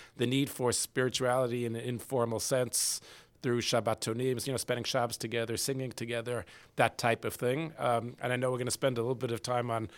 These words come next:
the paper, but that kind of where the davening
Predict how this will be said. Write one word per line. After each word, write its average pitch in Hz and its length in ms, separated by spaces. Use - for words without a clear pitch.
the 110 80
paper, 143 380
but 107 180
that 156 300
kind 120 180
of 110 80
where 143 260
the 117 140
davening 131 640